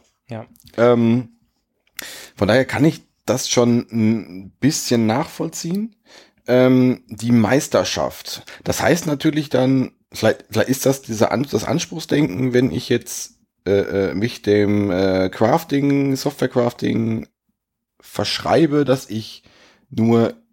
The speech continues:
Speaker 2: wenn ich mich damit befasse, also nu-, nur wenn ich jetzt mich, äh, am Mittwochabend mich in, in Düsseldorf in eine, in eine stickige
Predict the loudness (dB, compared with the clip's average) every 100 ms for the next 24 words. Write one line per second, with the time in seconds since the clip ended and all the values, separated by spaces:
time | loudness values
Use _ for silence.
0 | _ _ -4 2 2 2 -4 -2 -2 0
1 | 0 0 0 -4 -2 0 2 2 0 0
2 | -2 -2 0 2 2 2 0 -2 -6 -8
3 | -8 -6 -8 -8 -2 -2 -4 -14 -2 0
4 | 2 2 2 2 0 0 0 0 -2 -4
5 | -4 -4 -8 -14 -4 0 0 -2 -4 -6
6 | -2 0 0 -4 -10 -4 0 2 0 -4
7 | -2 -2 -2 -6 -4 0 2 2 0